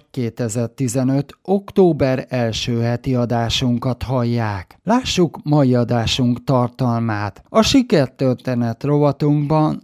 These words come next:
a Kézenfogva Alapítványt mutatjuk be önöknek. Minden évben a világszerte ezerkilencszázharmincegy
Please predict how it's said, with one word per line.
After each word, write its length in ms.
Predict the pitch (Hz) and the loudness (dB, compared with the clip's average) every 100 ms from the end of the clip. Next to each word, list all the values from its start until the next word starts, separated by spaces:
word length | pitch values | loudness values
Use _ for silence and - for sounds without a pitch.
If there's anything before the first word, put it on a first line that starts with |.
| - | -2
a 220 | 143 143 | 0 0
Kézenfogva 960 | - 135 123 110 113 113 127 110 117 113 | -2 -2 0 -2 -4 -4 -4 -2 0 2
Alapítványt 760 | 113 110 131 120 123 117 113 | 0 -2 -4 -4 -4 -2 -2
mutatjuk 680 | 127 120 127 117 - 127 107 | -2 0 0 -4 -4 -6 -2
be 160 | 123 120 | -2 0
önöknek. 680 | 117 113 - 123 107 - - | 0 -4 -4 -6 -6 -8 2
Minden 400 | 262 254 143 131 | 6 8 6 2
évben 580 | 147 156 135 156 160 - | 0 0 2 0 0 -4
a 360 | 143 131 123 | 0 2 0
világszerte 1300 | 123 165 202 170 160 - - 131 123 117 - 139 - | 0 0 2 2 0 -2 -4 0 0 -2 0 -2 -2
ezerkilencszázharmincegy 1900 | - 190 190 175 - 160 147 139 139 135 - 135 131 127 131 123 139 135 | 0 2 2 0 0 2 2 2 -2 -2 -4 0 2 2 2 0 -2 -2